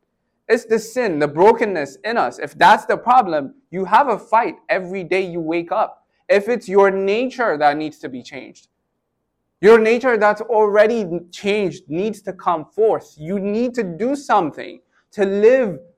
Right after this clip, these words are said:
as a believer. Then there's work to do. Think of it this way. If I said, you know, all you have to do is, like, to, to, to do your college degree, is just sit down for five minutes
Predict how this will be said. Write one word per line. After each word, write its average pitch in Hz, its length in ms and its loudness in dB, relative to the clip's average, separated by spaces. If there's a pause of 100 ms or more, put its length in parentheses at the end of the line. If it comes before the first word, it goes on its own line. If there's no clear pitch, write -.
(220)
as 190 360 2 (100)
a 170 80 0
believer. 196 640 -4 (180)
Then 233 240 -4
there's 208 220 -2
work 165 300 -4
to 147 80 -14
do. 143 160 -12 (1700)
Think 262 160 -4
of 262 120 6
it 240 100 2
this 226 180 2
way. 190 300 2
If 185 160 -2
I 208 160 4
said, 190 360 2
you 233 100 -8
know, 226 260 2
all 240 120 0
you 233 120 0
have 208 200 4
to 208 80 -4
do 240 160 -6
is, 214 100 -6
like, 151 280 2 (380)
to, 170 120 -8 (260)
to, 151 220 -6
to 156 200 -6
do 156 200 -6
your 165 220 -2
college 185 440 2
degree, 160 520 -4 (320)
is 208 100 0
just 220 240 2
sit 208 220 2
down 208 280 6
for 202 160 -2
five 185 360 2
minutes 220 340 -6